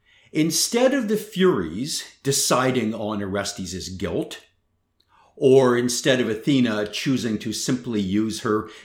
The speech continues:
deific superpowers to arbitrarily protect Orestes, Athena proposes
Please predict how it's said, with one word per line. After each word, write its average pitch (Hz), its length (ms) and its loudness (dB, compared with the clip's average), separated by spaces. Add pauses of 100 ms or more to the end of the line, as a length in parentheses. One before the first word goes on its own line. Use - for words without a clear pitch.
(140)
deific 127 460 4
superpowers 110 1120 0
to 104 300 -2 (340)
arbitrarily 117 960 0
protect - 800 -10 (120)
Orestes, 95 960 -8 (880)
Athena 202 560 2
proposes 101 1000 -6